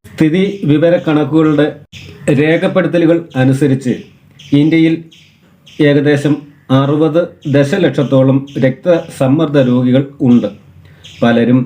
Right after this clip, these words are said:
രക്തസമ്മർദ്ദം അതിൻ്റെ പാരമ്യതയിലെത്തുന്നതിന് ശേഷമാണ് തങ്ങൾക്ക് രോഗമുള്ളതായി അറിയുന്നത് പോലും. രക്തസമ്മർദ്ദം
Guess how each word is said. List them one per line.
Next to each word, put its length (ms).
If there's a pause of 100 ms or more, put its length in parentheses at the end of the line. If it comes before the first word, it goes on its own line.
(380)
രക്തസമ്മർദ്ദം 720 (220)
അതിൻ്റെ 320 (200)
പാരമ്യതയിലെത്തുന്നതിന് 1300 (200)
ശേഷമാണ് 600 (1000)
തങ്ങൾക്ക് 440 (340)
രോഗമുള്ളതായി 800 (320)
അറിയുന്നത് 500
പോലും. 240 (540)
രക്തസമ്മർദ്ദം 680